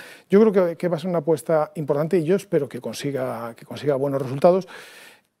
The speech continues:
Está dentro del proyecto de presupuestos, luego por tanto también está pendiente de que, mm, nos, eh, obtengamos la mayoría suficiente para aprobar los presupuestos, eh, pero para eso estamos, eh, negociando con, con Vox. Yo creo que vamos por buen camino, pero todavía no está conseguido.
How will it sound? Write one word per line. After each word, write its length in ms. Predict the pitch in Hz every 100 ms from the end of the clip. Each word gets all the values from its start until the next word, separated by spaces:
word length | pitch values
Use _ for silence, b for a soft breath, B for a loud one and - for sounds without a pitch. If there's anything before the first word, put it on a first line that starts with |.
| _
Está 200 | - 175
dentro 160 | 175 185
del 80 |
proyecto 260 | 170 165 160
de 60 | 147
presupuestos, 500 | 120 165 196 - 156
luego 160 | 147
por 100 | 143
tanto 200 | 156 147
también 200 | 160 156
está 160 | 143 143
pendiente 460 | 151 151 147 160
de 460 | 156 151 151 160 147
que, 260 | - 156 -
mm, 300 | 165 131 127 123 - 139
nos, 420 | 127 - - -
eh, 40 | 151 127 120 127
obtengamos 560 | 156 175 156 165 170 165
la 80 | 165
mayoría 320 | 147 151 151
suficiente 380 | 139 135 165 165
para 160 | 147
aprobar 260 | 131 143 151
los 140 | 151
presupuestos, 640 | - 147 151 170 - 185 170 B B B B
eh, 280 | 156 139 - _ _ _
pero 180 | 151 143
para 160 | 143
eso 140 | 135 143
estamos, 420 | - 120 117 -
eh, 180 | 123 117
negociando 680 | 120 117 117 156 143 147 151
con, 540 | 165 156 156 160 160
con 240 | 147 175 175
Vox. 380 | 202 190 - -
Yo 200 | 151 120
creo 240 | - 151
que 100 | 127
vamos 260 | 135 135 127
por 140 | - 135
buen 120 | 139
camino, 360 | 147 151 165
pero 200 | 160 139
todavía 340 | 123 120 107 117
no 60 |
está 160 | 110 -
conseguido. 460 | - - - _